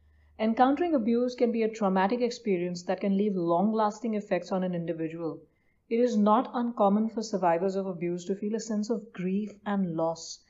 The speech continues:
as they come to terms with the damage that has been done to them.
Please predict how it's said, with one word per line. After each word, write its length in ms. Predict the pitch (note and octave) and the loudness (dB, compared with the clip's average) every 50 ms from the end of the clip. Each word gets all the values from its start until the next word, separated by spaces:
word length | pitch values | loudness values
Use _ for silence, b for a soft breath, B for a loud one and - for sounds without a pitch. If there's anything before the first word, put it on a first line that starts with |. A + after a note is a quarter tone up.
| _ _ _ _ _ _ - | _ _ _ _ _ _ -2
as 160 | G#3+ G#3 G#3 | -2 0 2
they 120 | A3 A#3 | 2 2
come 200 | A#3 A3+ G#3+ G#3+ | 2 2 0 0
to 120 | A3 A#3+ A#3 | 0 -4 -6
terms 520 | - - A3+ A3 A3 A3+ A#3+ B3+ B3 G#3 | -6 -6 -4 -2 -2 0 0 0 -2 -2
with 140 | A3+ A3+ G3 | -4 -2 0
the 80 | G#3 | 0
damage 480 | G3 E3 F3+ F#3+ F#3 G3+ A3+ A3 F#3+ - | 0 2 4 4 4 4 2 0 -2 -2
that 160 | - G3 F#3 | -2 -2 -2
has 140 | F3+ F3+ F3 | -2 -2 -2
been 180 | F#3+ G3 F#3 F3 | -2 -2 -2 0
done 220 | F#3+ F3 F3+ F#3+ | 0 -2 -2 -2
to 80 | F#3+ G3 | -4 -4
them. 260 | E3+ F3+ E3+ D#3 D3+ | -4 -4 -6 -6 -8